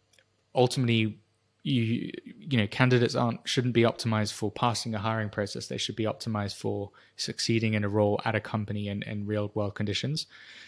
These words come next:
So we obviously have put thought in the hiring process to, you know, I, weed out red flags. Um,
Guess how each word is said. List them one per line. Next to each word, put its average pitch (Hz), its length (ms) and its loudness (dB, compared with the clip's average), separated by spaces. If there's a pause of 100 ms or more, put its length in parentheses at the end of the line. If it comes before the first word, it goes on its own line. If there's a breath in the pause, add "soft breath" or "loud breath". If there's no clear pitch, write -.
(140)
So 107 580 4 (500)
we 120 600 2
obviously 123 400 4
have 120 260 2
put 120 180 4
thought - 480 2
in 113 140 2
the 107 80 2
hiring 107 280 2
process 104 440 -2
to, 101 420 -2 (400)
you 113 80 -4
know, 98 80 -4
I, 110 320 0 (300)
weed 117 220 4
out 107 280 4 (400)
red 110 220 2
flags. 101 480 -2 (680 loud breath)
Um, 101 760 -2